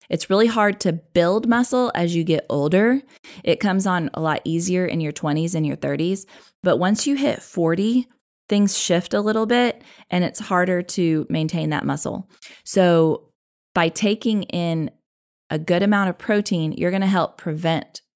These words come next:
that, um, that burning of the muscle, but it's important to keep your weight training. Okay, so I might, I might step on some toes here, and I'm not trying to. This is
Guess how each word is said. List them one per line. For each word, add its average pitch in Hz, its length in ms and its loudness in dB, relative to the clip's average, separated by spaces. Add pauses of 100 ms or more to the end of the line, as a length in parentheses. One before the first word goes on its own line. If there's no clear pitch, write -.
that, 156 460 -4 (540)
um, 156 440 -6 (160)
that - 400 -4
burning 160 480 0 (300)
of 151 100 -4
the 156 80 0
muscle, 147 500 -2 (320)
but 165 120 0
it's 156 100 -2
important 170 400 0
to 165 80 -8
keep 151 220 -6
your 147 100 -6
weight 127 220 -4
training. 67 360 -10
Okay, 151 220 -4
so - 260 -2 (180)
I 170 120 0
might, 175 340 0
I 170 80 -4
might 156 220 -2
step 147 240 -4
on 151 160 0
some 156 160 0
toes 139 300 0
here, 127 240 -4
and 151 100 0
I'm 143 100 2
not 147 320 0
trying 147 420 0
to. 110 280 -4 (540)
This 165 200 2
is 151 320 -2